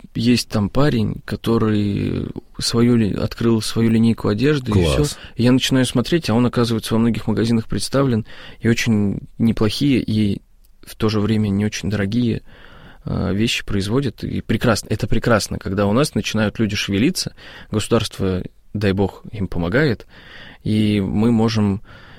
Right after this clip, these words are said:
Speaker 1: э, через там лет пять-десять видеть очень хорошую замену, потому что это важно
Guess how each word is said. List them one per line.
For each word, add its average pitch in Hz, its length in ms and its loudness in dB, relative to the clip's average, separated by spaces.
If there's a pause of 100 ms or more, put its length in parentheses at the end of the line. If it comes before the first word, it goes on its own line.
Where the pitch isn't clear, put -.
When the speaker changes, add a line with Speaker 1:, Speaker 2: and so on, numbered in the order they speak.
(160)
Speaker 1:
э, 196 40 -10 (500)
через - 280 -2
там 95 220 0
лет 101 200 -2
пять-десять - 1000 0 (100)
видеть - 760 -4
очень 120 260 0
хорошую 123 400 -2
замену, 110 500 0 (440)
потому 120 240 4
что - 260 0 (580)
это 117 260 0
важно 110 640 2